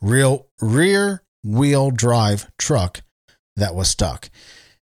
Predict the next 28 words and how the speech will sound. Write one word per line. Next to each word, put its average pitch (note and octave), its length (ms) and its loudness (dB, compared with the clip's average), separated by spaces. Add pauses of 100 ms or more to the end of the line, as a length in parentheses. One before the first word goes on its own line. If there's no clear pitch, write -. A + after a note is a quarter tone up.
(120)
and, F2+ 440 -4 (360)
uh, E2 240 -12 (160)
ended G#2+ 200 -2
up G#2+ 120 -4
getting G2+ 180 -6
the F#2 80 -4
truck A2 320 -2
out G2+ 140 0
of F#2 80 -2
the, E2 320 0 (600)
out G2 140 0
of F2+ 60 -2
the F2 80 -2
ditch, B2 500 -2 (300)
drove G#2 240 0
the F#2 100 -2 (400)
truck A2+ 240 0
up G#2 140 -2
a - 20 -4
little G#2 140 0
bit, A2 200 -2
finished G2+ 300 -2
putting G2 220 -6
it F#2+ 100 -2
up F#2+ 180 -6
on F#2 220 -2
the, E2+ 320 -4 (800)
uh, F2+ 220 -6